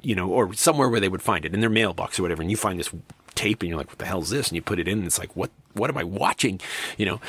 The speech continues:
what kind of a, you know, we, they could have done the same thing with The Ring. It would have been absolutely terrifying. I was,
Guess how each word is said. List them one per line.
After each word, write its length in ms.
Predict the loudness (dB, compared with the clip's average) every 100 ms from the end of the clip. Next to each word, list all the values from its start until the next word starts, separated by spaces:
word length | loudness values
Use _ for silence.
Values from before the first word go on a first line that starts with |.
| -14 -8
what 80 |
kind 160 | -2 -2
of 60 | -2
a, 360 | -6 -10 -10
you 320 | -6 -2 -2
know, 140 | -2 -6 -10 -8
we, 180 | -8 -8
they 280 | -2 0
could 160 | 2 2
have 60 | 0
done 100 | 2
the 60 |
same 180 | 2 2
thing 160 | -2 -2
with 100 | 0
The 60 |
Ring. 220 | -2 -2
It 60 | -2
would 120 | 0
have 120 | 0
been 60 | 4
absolutely 680 | 4 4 6 4 6 4 4
terrifying. 600 | 4 4 4 2 2 0 4
I 160 | 6
was, 300 | 8 6 2